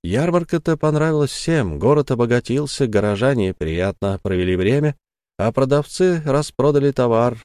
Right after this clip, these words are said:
недовольных не было. «За бургомистра!» Джемми резко встал.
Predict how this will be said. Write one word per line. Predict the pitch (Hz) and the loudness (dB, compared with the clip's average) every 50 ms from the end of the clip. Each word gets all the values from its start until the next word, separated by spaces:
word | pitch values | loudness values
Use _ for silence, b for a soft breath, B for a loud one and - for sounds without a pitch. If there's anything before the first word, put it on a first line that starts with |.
| _ _ _ _ _ _ _ _ _ | _ _ _ _ _ _ _ _ _
недовольных | 101 110 117 113 107 101 92 95 107 123 139 131 - | 0 0 2 2 2 4 4 2 2 2 0 -4 -4
не | - 82 87 | -4 -4 -2
было. | 92 95 101 117 - _ _ _ _ _ _ _ _ _ _ _ _ _ | -4 -4 -6 -6 -10 _ _ _ _ _ _ _ _ _ _ _ _ _
«За | - 67 65 78 110 123 123 | -12 -8 -4 -2 0 0 4
бургомистра!» | 110 113 123 127 120 127 131 135 131 135 131 98 - - - - 76 67 57 50 - _ _ _ _ _ _ | 4 4 4 6 6 4 4 6 6 6 4 4 2 -4 -8 -8 -10 -12 -12 -14 -18 _ _ _ _ _ _
Джемми | 85 80 90 110 117 110 110 107 | -6 -2 0 2 2 2 4 4
резко | 107 104 104 107 107 104 - - 107 101 | 4 4 4 4 2 0 -2 -4 -4 -4
встал. | - - - - 76 67 60 - | -4 -8 -8 -8 -8 -10 -10 -14